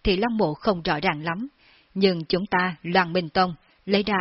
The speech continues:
thượng cổ ngọc phù cất giấu bấy lâu nay. Thần thông to lớn, tuyệt đối làm cho Mộ Lan Pháp Sĩ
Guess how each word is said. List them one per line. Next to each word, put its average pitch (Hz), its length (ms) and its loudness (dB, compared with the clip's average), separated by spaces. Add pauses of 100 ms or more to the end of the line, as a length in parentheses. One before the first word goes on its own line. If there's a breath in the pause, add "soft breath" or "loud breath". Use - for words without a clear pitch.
(120)
thượng 175 180 0
cổ 160 160 2
ngọc 185 240 -2
phù 170 240 0
cất - 260 -2
giấu 180 180 2
bấy 190 180 -2
lâu 202 220 -2
nay. 180 220 -4 (480 soft breath)
Thần 170 220 2
thông 196 260 2
to 190 160 4
lớn, 185 280 0 (200)
tuyệt 220 160 6
đối 202 180 2
làm 185 240 0
cho 247 140 -2
Mộ 208 240 4
Lan 180 180 0
Pháp 294 200 -4
Sĩ 165 320 -2